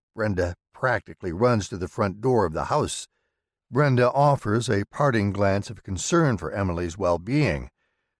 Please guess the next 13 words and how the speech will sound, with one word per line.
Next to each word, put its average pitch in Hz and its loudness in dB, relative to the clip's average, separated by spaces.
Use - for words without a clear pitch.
She 113 0
opens 123 0
the 90 -10
front 98 -6
door, 87 0
steps - -6
outside, 113 0
and 90 -12
tells 113 0
Emily, 110 0
"If 117 -2
you're 135 4
smart, 135 -2